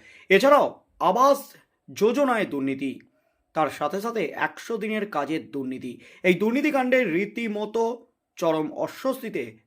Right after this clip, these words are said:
তৃণমূল কংগ্রেস, চরম ফ্যাসাদে শাসক দল, চরম ফ্যাসাদে রাজ্য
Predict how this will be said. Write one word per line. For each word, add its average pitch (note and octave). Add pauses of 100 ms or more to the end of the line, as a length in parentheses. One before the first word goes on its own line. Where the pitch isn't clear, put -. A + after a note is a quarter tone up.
তৃণমূল E3
কংগ্রেস, C3 (200)
চরম D3+
ফ্যাসাদে F#3+ (400)
শাসক C#3+
দল, F3+ (1300)
চরম C4+
ফ্যাসাদে F3 (480)
রাজ্য D#3